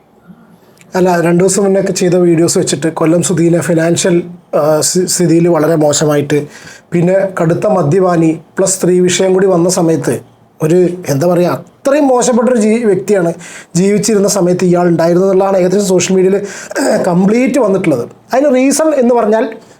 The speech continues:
ഈ സ്ത്രീകൾ തന്നെയാണ്, അയാളുടെ ലൈഫിലേക്ക് വന്നിട്ടുള്ള സ്ത്രീകൾ തന്നെയാണ് അതിന് കാരണം. ഈ പയ്യൻ എന്ത് പഠിച്ചു ആ ചങ്ങായി?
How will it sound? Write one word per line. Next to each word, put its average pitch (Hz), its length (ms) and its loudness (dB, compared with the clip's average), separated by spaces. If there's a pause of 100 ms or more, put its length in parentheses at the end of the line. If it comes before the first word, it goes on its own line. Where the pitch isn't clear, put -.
(340)
ഈ - 100 2
സ്ത്രീകൾ 202 380 2
തന്നെയാണ്, 180 280 0
അയാളുടെ 180 320 0
ലൈഫിലേക്ക് 196 420 0
വന്നിട്ടുള്ള 196 340 0
സ്ത്രീകൾ 180 300 2
തന്നെയാണ് 196 260 2
അതിന് 180 160 2
കാരണം. 113 260 -4 (280)
ഈ 160 40 0 (200)
പയ്യൻ 165 300 2
എന്ത് 196 160 2
പഠിച്ചു 160 300 -2
ആ - 20 -2 (100)
ചങ്ങായി? 156 280 0